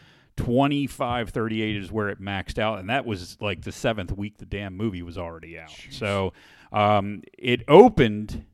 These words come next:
Speaker 1: to a, to, and this sounds pathetic, it opened in sixteenth place with one point five million,
Speaker 2: Mm-hmm.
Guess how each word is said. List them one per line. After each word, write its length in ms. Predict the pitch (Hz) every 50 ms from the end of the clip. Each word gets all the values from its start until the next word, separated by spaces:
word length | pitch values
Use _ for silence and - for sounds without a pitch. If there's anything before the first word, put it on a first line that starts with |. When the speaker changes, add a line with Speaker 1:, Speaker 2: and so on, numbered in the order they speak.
| _ _ _ _ _ _ _ -
Speaker 1:
to 220 | - 151 147 - -
a, 640 | - 127 123 123 117 117 113 110 107 104 107 - - - - - 92 117 - _ 117
to, 120 | - - - _ _ _ _ _ _ _ -
and 180 | 147 151 147 156
this 160 | 214 220 -
sounds 420 | - - 190 214 247 233 190 147
pathetic, 840 | - - - - - - 185 233 262 - 113 110 - - - - - _ _ _ _ -
it 180 | 123 127 - -
opened 360 | 151 165 226 220 254 226 180
in 100 | 156 135
sixteenth 580 | - - - 208 208 - - - 208 196 175 -
place 300 | - - 180 180 165 -
with 120 | - 113 -
one 280 | 113 113 135 151 151
point 260 | - - 160 143 131 -
five 260 | - 135 135 127 107
million, 460 | 104 123 156 160 110 92 98 92 98 - _ _ -
Speaker 2:
Mm-hmm. 160 | 104 104 110